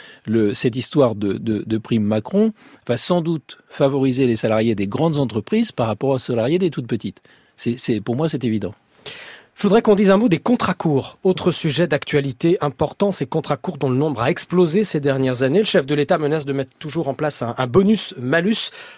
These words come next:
Speaker 2: pour taxer davantage les entreprises qui multiplient ces contrats.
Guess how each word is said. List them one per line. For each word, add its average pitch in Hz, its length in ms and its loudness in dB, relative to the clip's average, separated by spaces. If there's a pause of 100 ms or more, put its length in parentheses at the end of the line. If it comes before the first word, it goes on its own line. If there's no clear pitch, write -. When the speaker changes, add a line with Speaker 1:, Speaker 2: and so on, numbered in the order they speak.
Speaker 2:
pour - 120 -8
taxer - 300 -2
davantage 185 600 2
les 139 160 -4
entreprises 143 480 -6
qui - 120 -10
multiplient 156 540 -4
ces 139 180 -4
contrats. 175 420 0